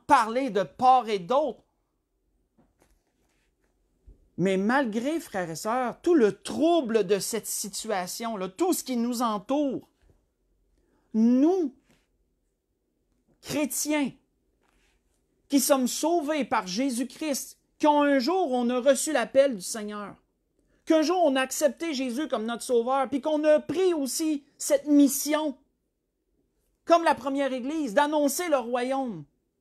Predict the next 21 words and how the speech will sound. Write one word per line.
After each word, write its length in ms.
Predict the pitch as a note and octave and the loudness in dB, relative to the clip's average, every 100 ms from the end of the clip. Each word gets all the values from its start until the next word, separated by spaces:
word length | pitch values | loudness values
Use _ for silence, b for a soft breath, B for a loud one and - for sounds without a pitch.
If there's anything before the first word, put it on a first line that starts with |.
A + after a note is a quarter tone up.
| _ _ _ _ _ _ _ _ _ _ _ _ _ _ _ _ _ | _ _ _ _ _ _ _ _ _ _ _ _ _ _ _ _ _
Pour 220 | - D4 B3+ | 0 2 4
nous, 280 | A#3+ C#4+ C#4+ | 2 2 0
frères 300 | - G3 E3+ | -6 -8 -8
et 60 | |
sœurs, 360 | F3 G3 G3 D#3+ _ _ _ _ _ | -10 -10 -10 -12 _ _ _ _ _
tout 200 | F4+ G4+ | 6 8
ce 100 | - | 4
qui 180 | - C#4+ | -4 -4
se 140 | - | -4
passe 420 | - D#4 E4+ D#4 | 2 6 6 6
alentour, 600 | C4 A#3 A3 A3 D4+ D#4+ | 0 -6 -8 -6 -8 -8
tout 140 | - A#3+ | -12 -14
ça, 460 | - C4 C#4+ C#4+ C4+ _ _ _ _ _ _ _ _ _ | -14 -8 -6 -6 -12 _ _ _ _ _ _ _ _ _
ça 200 | - G#3 | -14 -8
devrait 320 | F3+ G3 G3 B3 | -4 -4 -4 -6
être 80 | - | -4
considéré 520 | G#3+ F#3+ F#3 F#3 A3+ | -8 -6 -6 -4 -6
simplement 420 | A3 F3+ F3+ F#3+ | -8 -8 -8 -8
comme 220 | - D#3 | -8 -8
du 100 | C#3+ | -8
bruit. 380 | C#3 C#3+ C3+ B2 | -6 -6 -6 -12